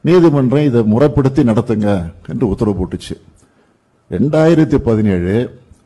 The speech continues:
மே மாசத்துக்குள்ள நடத்தணும்னு உயர்நீதிமன்றம் உத்தரவு போட்டிருக்கு. நடத்துனாங்களா?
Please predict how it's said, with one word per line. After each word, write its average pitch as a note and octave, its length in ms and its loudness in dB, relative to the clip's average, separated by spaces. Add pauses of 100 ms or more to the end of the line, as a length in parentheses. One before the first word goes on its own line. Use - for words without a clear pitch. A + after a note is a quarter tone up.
(440)
மே D3+ 300 2
மாசத்துக்குள்ள C3 720 0
நடத்தணும்னு G#2 840 0 (920)
உயர்நீதிமன்றம் C3+ 680 2
உத்தரவு A#2 380 -2
போட்டிருக்கு. - 320 -8 (520)
நடத்துனாங்களா? G#2 680 -4